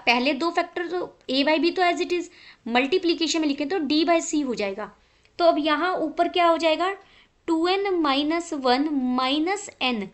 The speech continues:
n minus r factorial ऊपर चला जाएगा ना, n की जगह टू एन माइनस वन है और r की जगह n है, और डिनोमिनेटर में हो जाएगा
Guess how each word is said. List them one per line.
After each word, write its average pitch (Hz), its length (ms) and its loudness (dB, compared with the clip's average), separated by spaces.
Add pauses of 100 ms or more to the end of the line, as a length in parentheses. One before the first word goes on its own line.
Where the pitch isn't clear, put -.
(180)
n 294 220 4
minus 320 340 4
r 294 160 6
factorial 302 440 0
ऊपर 302 160 -2
चला 294 200 0
जाएगा 285 260 2
ना, 403 200 -2 (420)
n 269 220 2
की 339 80 2
जगह 302 340 2 (260)
टू 214 120 -2
एन 226 120 -2
माइनस 381 340 0
वन 381 120 2
है 381 80 2
और 277 220 2
r 208 180 0
की 208 60 -10
जगह 202 380 -4
n 359 100 2
है, 339 180 -2 (420)
और 240 220 0
डिनोमिनेटर 285 600 0
में 247 80 -2
हो 240 80 -2
जाएगा 214 360 0